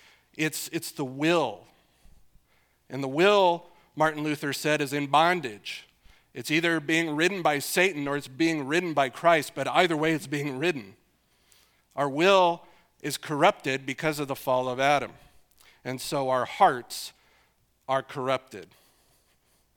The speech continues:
The heart is the seat of human desires,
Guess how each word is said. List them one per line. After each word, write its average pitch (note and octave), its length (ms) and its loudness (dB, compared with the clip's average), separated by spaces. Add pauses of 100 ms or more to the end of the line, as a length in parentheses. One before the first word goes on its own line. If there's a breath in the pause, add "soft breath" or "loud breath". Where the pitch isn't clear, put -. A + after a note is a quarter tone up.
(920)
The A#2 80 -4
heart F3+ 360 2
is C3 280 -6
the B2 160 -8
seat - 500 -6
of C#3 160 -12
human F#3+ 380 -4
desires, C3 1040 -2